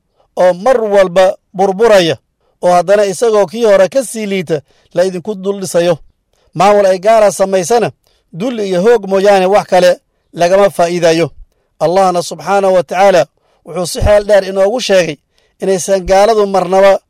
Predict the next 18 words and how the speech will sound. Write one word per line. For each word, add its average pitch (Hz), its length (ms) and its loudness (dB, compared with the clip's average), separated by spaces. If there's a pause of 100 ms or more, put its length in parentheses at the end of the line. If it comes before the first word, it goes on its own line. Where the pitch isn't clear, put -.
(420)
ka 240 120 -2
raali 208 360 2
noqonayn 208 420 -2
muslimiinta 190 640 -6 (320)
ilaa 180 280 -2
ay 180 160 -2
diintooda 180 520 -4
raacaan, 160 440 0 (480)
iyo 175 260 -6
inay 214 180 0
jecel 190 360 -2
yihiin 214 480 -6 (460)
inaad 190 280 0
siday 254 300 -4
u 247 120 -8
gaaloobeen 196 560 2
oo 185 140 2
kale 190 240 2